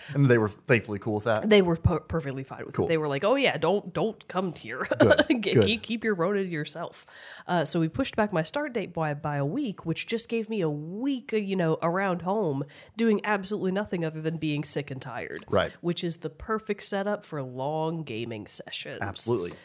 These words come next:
Speaker 2: So
Speaker 1: Got a lot of flat butt hours
Speaker 2: Oh,
Speaker 1: in.
Speaker 2: yeah. And I got a lot of,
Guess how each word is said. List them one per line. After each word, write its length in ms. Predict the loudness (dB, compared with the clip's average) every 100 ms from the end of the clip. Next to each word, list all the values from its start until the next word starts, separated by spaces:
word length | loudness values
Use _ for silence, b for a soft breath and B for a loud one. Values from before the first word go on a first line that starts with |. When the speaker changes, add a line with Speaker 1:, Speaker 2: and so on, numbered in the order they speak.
| B
Speaker 2:
So 280 | -2 0 0
Speaker 1:
Got 140 | 4 6
a 40 |
lot 160 | 8 6
of 80 |
flat 240 | 2 -2 0
butt 140 | 0
hours 240 | 2 0 2
Speaker 2:
Oh, 220 | 4 4
Speaker 1:
in. 80 | 4
Speaker 2:
yeah. 240 | 2 0
And 160 | -2 0
I 80 | 0
got 220 | -2 -2
a 40 |
lot 340 | -2 -2 -2 0
of, 360 | 0 -2 -6